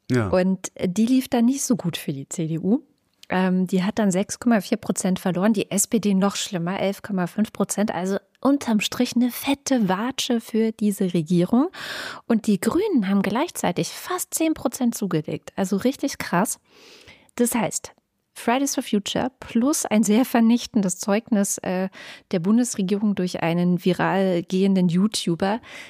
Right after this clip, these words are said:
Speaker 2: das hat halt die C D U damals, oder sagen wir die Konservativen, echt kalt erwischt. Es lief nicht gut bei der Wahl. Die Grünen waren ziemlich stark und Klimaschutz war damals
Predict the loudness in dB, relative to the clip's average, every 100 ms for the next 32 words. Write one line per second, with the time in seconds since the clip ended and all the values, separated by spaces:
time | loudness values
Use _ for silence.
0 | -4 0 0 0 0 2 2 2 -2 -6
1 | -2 0 2 0 2 0 0 0 0 0
2 | -2 -4 -4 -2 0 2 0 -2 0 2
3 | 2 2 0 -2 -2 -4 -8 -8 -4 -4
4 | -4 0 2 2 -4 -10 -20 -20 -20 _
5 | -14 -4 2 2 0 2 4 4 2 -4
6 | -2 -2 -2 -2 -2 -4 -6 _ _ _
7 | _ _ -8 -8 -8 -6 0 2 2 2
8 | 0 -2 0 2 2 0 -2 -4 -2 -6
9 | -4 -2 0 0 -2 -6 -4 0 0 0
10 | 2 2 0 -4